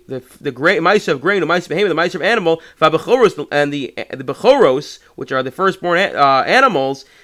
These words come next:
Nogim Bim B'fnei Habayis, Bim Shlo B'fnei Habayis. They exist whether there is a Beis Hamikdash or there's not a Beis Hamikdash. Uh, then the Mishnah says, "Hamakash Shkalim Bikurim."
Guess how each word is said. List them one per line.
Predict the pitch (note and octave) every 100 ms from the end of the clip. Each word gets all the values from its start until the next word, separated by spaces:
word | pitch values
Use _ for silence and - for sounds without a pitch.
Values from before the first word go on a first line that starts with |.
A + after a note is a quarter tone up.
| _
Nogim | E3+ F#3+
Bim | F3+ F3
B'fnei | D#3+ F3
Habayis, | E3 D#3+
Bim | D3+
Shlo | D3+ - D#3+
B'fnei | D3 C3 A#2+
Habayis. | A#2 A2+
They | -
exist | C3 C3+ E3+ D3
whether | D#3+ D#3 D3 C3
there | C#3
is | E3 D#3+
a | C#3
Beis | - D3+ C3
Hamikdash | D#3 F#3+ F#3+ D3+
or | E3
there's | C#3+
not | E3+
a | E3
Beis | C#3 C3
Hamikdash. | E3+ G3+ - - - _ _ _ -
Uh, | C#3 C#3 C3 B2+ - -
then | E3+
the |
Mishnah | F#3+ F3+
says, | D3 F#3+
"Hamakash | D3 E3 G3+ -
Shkalim | F#3+ D#3+
Bikurim." | C3+ C3+ C#3 F3